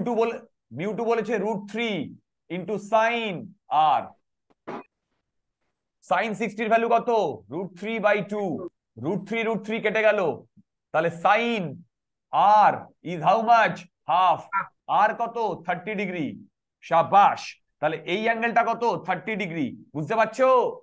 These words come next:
দেখো, দেখো, দেখো, এই অ্যাঙ্গেলটা কত? থার্টি ডিগ্রি।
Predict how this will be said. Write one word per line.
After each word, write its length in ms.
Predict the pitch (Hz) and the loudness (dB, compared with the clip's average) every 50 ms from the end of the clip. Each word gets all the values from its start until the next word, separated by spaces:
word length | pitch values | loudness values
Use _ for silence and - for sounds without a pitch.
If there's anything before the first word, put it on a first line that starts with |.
| - 151 | -8 -8
দেখো, 180 | 175 180 220 | -6 -4 -2
দেখো, 180 | 208 208 208 220 | -2 0 0 2
দেখো, 460 | 208 208 208 226 214 180 127 - - _ _ _ _ _ _ _ _ _ _ _ _ _ _ _ _ _ _ _ _ _ | 2 2 4 4 2 2 -2 -6 -12 _ _ _ _ _ _ _ _ _ _ _ _ _ _ _ _ _ _ _ _ _
এই 160 | - 156 190 | -4 -2 0
অ্যাঙ্গেলটা 380 | 202 220 220 220 233 226 233 233 | 0 0 0 0 0 0 2 2
কত? 180 | 233 233 226 233 208 160 - | 0 0 0 0 -2 -2 -2
থার্টি 260 | 165 180 170 - 214 208 | -6 -8 -6 -6 -6 -4
ডিগ্রি। 280 | 196 190 175 175 151 | -4 -4 -2 -2 -4